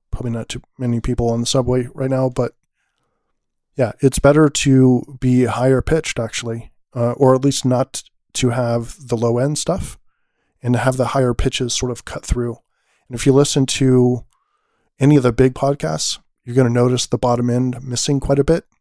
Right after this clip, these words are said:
and you'll have, like, this high pitched clarity. And the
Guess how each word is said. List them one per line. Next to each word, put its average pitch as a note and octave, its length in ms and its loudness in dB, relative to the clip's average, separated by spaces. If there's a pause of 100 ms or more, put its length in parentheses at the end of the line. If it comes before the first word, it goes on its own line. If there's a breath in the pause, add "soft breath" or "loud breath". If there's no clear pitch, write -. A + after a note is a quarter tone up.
(640)
and A#2+ 100 -4
you'll A#2+ 100 2
have, B2 200 -2
like, A#2+ 220 -2
this - 200 -6
high - 180 -2
pitched - 420 -2
clarity. A#2+ 520 -6 (480)
And A#2+ 300 0
the B2+ 320 -4